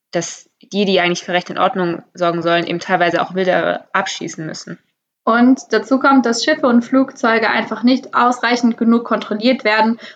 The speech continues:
Speaker 2: und der Zoll häufig auch überfordert oder auch nur bedingt handlungsfähig ist.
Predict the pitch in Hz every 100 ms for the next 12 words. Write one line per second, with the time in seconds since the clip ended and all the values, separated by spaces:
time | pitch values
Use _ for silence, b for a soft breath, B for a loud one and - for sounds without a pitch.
0 | B 208 208 - 208 202 - 208 226 -
1 | 220 214 220 226 - - 202 202 196 208
2 | 220 240 226 208 202 208 - 214 202 208
3 | 226 233 220 226 214 214 - 214 208 202
4 | 208 214